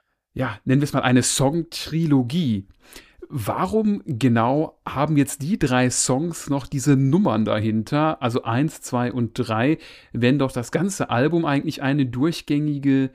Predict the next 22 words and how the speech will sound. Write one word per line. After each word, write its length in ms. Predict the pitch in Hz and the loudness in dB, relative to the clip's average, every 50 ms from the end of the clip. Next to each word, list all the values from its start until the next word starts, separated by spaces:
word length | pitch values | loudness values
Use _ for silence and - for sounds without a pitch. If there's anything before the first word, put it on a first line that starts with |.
| _ _ - _ _ _ | _ _ -20 _ _ _
Geschichte 440 | - 135 - - 160 - - 127 | -4 -2 -2 -4 -4 -4 -4 -4
erzählt? 400 | 104 104 101 - - 110 98 95 | -4 -4 -6 -6 -8 -8 -6 -8
Es 120 | 107 104 - | -8 -6 -6
ist 140 | 107 - - | -8 -2 0
ja 300 | 139 123 117 117 110 - - _ _ _ _ _ _ _ | 0 0 0 -2 -2 -4 -14 _ _ _ _ _ _ _
Moonbite 560 | - 139 151 196 202 175 151 147 139 131 127 | 0 2 4 4 4 4 4 4 4 2 0
Serenade, 680 | - - - 175 202 202 185 185 180 175 180 180 175 - - - | -4 0 2 2 2 4 2 0 -2 -2 -4 -4 -6 -8 -4 -2
A 140 | 139 127 117 | -2 2 4
Vampire's 560 | 123 277 190 185 - 156 143 131 123 117 - | 4 4 2 0 -2 -4 -2 -2 -2 -2 -2
Legacy 520 | 123 123 151 156 160 139 - - - 151 | -2 -2 0 -2 -4 -6 -6 -4 -2 0
und 280 | 139 135 131 131 127 - _ _ | 2 4 2 2 2 0 _ _
Regrets. 840 | - 123 127 127 120 123 113 110 110 - _ - - - - - _ _ _ _ _ _ | 0 2 2 2 2 0 -4 -4 -4 -6 _ -16 -16 -16 -18 -20 _ _ _ _ _ _
Also 180 | _ 135 104 95 | _ -6 -2 -2
was 140 | 135 180 208 | -2 -2 -2
ist 140 | 220 190 | -2 0
der 80 | 180 135 | 0 2
Hintergrund 500 | 139 160 170 - 160 139 139 139 131 117 | 2 2 2 0 0 2 2 0 2 2
dafür, 340 | 123 120 143 147 - - 147 | 2 2 0 -4 -2 -4 0
dass 240 | 127 - 123 - _ | 0 0 -2 -2 _
diese 300 | - 151 202 185 156 139 | -4 -4 -2 -2 -2 -2
Songs 420 | - 147 131 131 139 143 131 - | 2 2 2 2 2 -2 0 0
noch 280 | 135 123 127 127 - | 2 2 2 0 -4